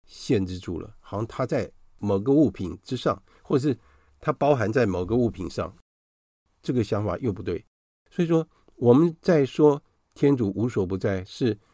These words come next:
他，他临在于所有的事情之上，所以世界上所有的一切都没有办法逃避天主的眼界，或是没有办法逃避天主。所以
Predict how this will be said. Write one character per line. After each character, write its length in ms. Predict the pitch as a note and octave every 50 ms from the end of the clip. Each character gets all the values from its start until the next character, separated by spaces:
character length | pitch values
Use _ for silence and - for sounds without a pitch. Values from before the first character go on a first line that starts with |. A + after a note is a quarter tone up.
| _ _ -
他， 340 | - - C#3 C3 C3 C3 - _ _ _ _ _ _ _ _ _ _
他 240 | - - C#3 B2 B2
临 340 | B2 A2+ G2+ G2+ G#2+ B2 C3+
在 180 | - D#3 B2+ G2+
于 320 | F2+ E2+ E2 E2+ F#2+ - _ _ _ _ _ _ _
所 440 | - - - - - A#2 G#2+ C3+ C3+
有 120 | A2 F2
的 120 | E2 F#2
事 180 | - - - G2
情 180 | - - F#2 E2+
之 120 | - G2
上， 280 | - - G#2 E2 E2 - _ _ _ _ _ _ _ _ _ _
所 160 | - - D#3+
以 20 | D3
世 220 | - - F3+ D3+
界 120 | C3+ C#3
上 160 | A#2+ D3 C3+ A#2+
所 200 | - - A#2 A#2
有 120 | C#3 C3+ F#2+
的 80 | G2+
一 180 | F#2 F2 F#2+ F#2+
切 260 | - - B2 F#2+ E2+ _ _ _ _ _ _ _ _ _ -
都 160 | C3+ C3+ C#3
没 180 | C3 A#2+ A#2+ B2
有 120 | A2+ F#2
办 240 | F2+ A#2+ G#2 G2 G2
法 260 | G2+ F2 E2+ F#2 - _ _ _ _ _ _ _ -
逃 260 | - - F#2+ G2 A2
避 300 | A2 - B2 G2 F2 E2+ _
天 280 | - - C3 A2+ A#2 A2+
主 220 | - F#2+ D#2+ D#2+
的 260 | - - D#2+ D2+ - _ _ _ _ _ _ _
眼 280 | - G2 G2 E2+ E2 D#2 D2+
界， 280 | - - A2+ E2+ - _
或 200 | _ - C3 A2
是 200 | G2 G#2+ F#2 F#2+ _ _ _ _ _ _ _
没 140 | - B2+ B2+
有 40 | G#2+
办 140 | A2 G#2+
法 100 | F#2+ E2+
逃 200 | E2+ - - F2
避 160 | F2+ G2 E2+ D#2
天 200 | - F2 E2+ D#2+
主。 120 | - - - - - - - _ _ _ _ _ _ _ _ _ _ -
所 180 | - C3 B2 A#2+
以 180 | G#2+ F2+ F2